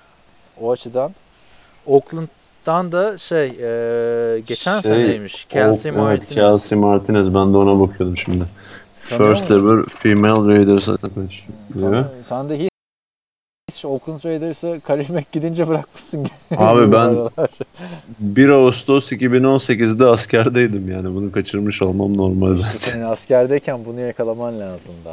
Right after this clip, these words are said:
Speaker 1: aslında.
Speaker 2: Strength and conditioning staff diyor. <clears throat>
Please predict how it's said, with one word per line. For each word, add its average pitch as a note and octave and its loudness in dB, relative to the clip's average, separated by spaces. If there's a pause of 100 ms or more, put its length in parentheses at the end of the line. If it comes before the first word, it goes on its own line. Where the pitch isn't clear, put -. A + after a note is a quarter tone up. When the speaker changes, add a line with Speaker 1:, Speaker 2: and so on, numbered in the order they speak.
Speaker 1:
aslında. D#2 -20 (580)
Speaker 2:
Strength B2+ 2
and C3 4
conditioning A#2+ 0 (180)
staff - -2
diyor. F2+ 2 (760)
<clears throat> D3 6